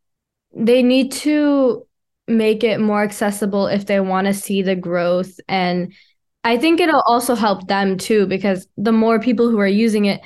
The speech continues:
the more growth they will have as a company. So I think it is not only their responsibility for the world to have more access to this, but it'll also help themselves.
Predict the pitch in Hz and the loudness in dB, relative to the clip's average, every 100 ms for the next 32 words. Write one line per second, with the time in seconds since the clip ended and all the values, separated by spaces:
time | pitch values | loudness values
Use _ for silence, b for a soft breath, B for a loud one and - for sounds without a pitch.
0 | B B - 214 214 208 202 202 196 196 | B B -2 0 2 0 0 0 -2 0
1 | 190 190 190 185 180 190 185 175 175 202 | -2 0 -2 -2 -2 -2 -2 -4 -4 -2
2 | 202 202 185 190 196 190 208 202 196 B | -2 -2 -2 -2 -2 -2 0 -2 -2 B
3 | B B B B _ 254 - 240 240 202 | B B B B _ 0 4 4 6 2
4 | 202 _ _ _ 226 233 262 254 254 247 | -6 _ _ _ 2 4 4 4 4 4
5 | 226 214 208 202 208 208 202 202 214 214 | 4 2 0 -2 0 0 0 0 2 2
6 | 208 202 196 190 - _ - - - - | 2 2 0 -2 -6 _ -20 -20 -20 -20
7 | - 208 196 196 190 190 185 175 - - | -6 -2 2 0 0 0 0 -2 -6 -12
8 | - 202 220 214 208 202 202 202 196 202 | -8 0 2 2 0 -2 -6 -2 2 2
9 | 190 - 208 254 254 254 220 196 190 202 | 0 0 -2 0 -2 -2 -2 0 0 -2
10 | - 208 214 190 202 208 202 196 190 170 | 0 0 0 0 -2 0 -2 -2 -4 -4
11 | 190 196 226 202 - 226 - | -4 -2 -2 -4 -4 -10 -14